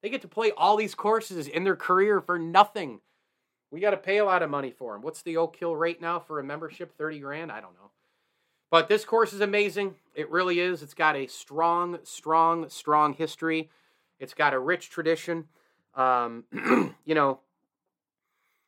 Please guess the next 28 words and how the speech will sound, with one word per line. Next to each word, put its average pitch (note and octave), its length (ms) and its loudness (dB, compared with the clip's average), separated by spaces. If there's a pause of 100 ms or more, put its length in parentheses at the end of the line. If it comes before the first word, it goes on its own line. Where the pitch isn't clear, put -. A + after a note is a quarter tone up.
(120)
as C3+ 200 0
my D3 180 6
guy D3+ 180 2
Sal D3+ 280 4
Mayorana C#3+ 500 2
points D3+ 360 -2
out, D3 180 4
with C3 120 -4
each D3+ 200 -8
major C#3 280 -6
championship D3 560 -10
it A#2 100 -8
proudly C#3+ 320 -4
hosts, C#3+ 340 -4
Oak C#3+ 280 -6
Hill D3+ 160 -2
scribes C#3+ 440 -6
another C3 280 -10
chapter C#3 480 -10
in G#2+ 80 -14
golf's B2 280 -8
memory C3 280 -6
book. B2+ 320 -2 (680)
There's A2+ 160 -10
no C#3+ 180 0
doubt D3 240 2
about C3+ 300 0
that. C3+ 320 -2